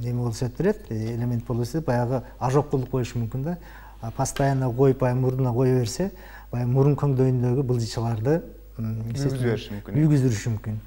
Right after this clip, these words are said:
Speaker 1: Ошол моментте дагы баягы жетпелебеген учурлар пайда болуп калып атат, аша буюрсуна.
Speaker 2: Мгм.
Speaker 1: Ошол учурларда баягы, э, тамактагы, э, баягы аба аркылуу барган тамактын кычышып жөтөлгөн пайда учурлар гана болуп атат. Ошон үчүн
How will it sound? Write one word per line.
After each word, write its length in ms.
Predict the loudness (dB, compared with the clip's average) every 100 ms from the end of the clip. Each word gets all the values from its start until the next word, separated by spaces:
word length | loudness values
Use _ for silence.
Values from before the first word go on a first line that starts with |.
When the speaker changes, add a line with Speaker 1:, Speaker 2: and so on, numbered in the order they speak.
| -16 -18 -8
Speaker 1:
Ошол 240 | -2 0 2
моментте 440 | 2 2 2 2
дагы 220 | 2 2
баягы 240 | 2 2 0
жетпелебеген 580 | 0 2 4 4 2 -2
учурлар 260 | -2 -2
пайда 240 | -2 -2 0
болуп 160 | -2
калып 200 | -2 -4
атат, 180 | -4 -6 -8 -12
аша 180 | -6
буюрсуна. 320 | -6 -4 -4 -6
Speaker 2:
Мгм. 120 | -8 -14 -20 -20 -20 -12
Speaker 1:
Ошол 240 | -2 0
учурларда 420 | 0 0 2 4
баягы, 560 | 4 4 4 2 2 0
э, 300 | -4 -8 -10 -12 -14 -14 -14
тамактагы, 1300 | -2 0 0 -2 -16 -20 -20 -20 -4 -2 0 0 -2
э, 260 | -6 -8 -6
баягы 420 | -4 -2 -2 -4 -6 -18 -20 -6
аба 220 | 2 4 4
аркылуу 240 | 0 0
барган 300 | 2 0 -4
тамактын 440 | -4 -4 -2 -4
кычышып 460 | -6 -4 -4 -4 -2
жөтөлгөн 380 | -2 0 -2 -2
пайда 200 | -2 -4
учурлар 280 | -4 -6 -4
гана 140 | -4
болуп 320 | -2 -2 -2 -2
атат. 120 | -4
Ошон 200 | -4 -6
үчүн 180 | -6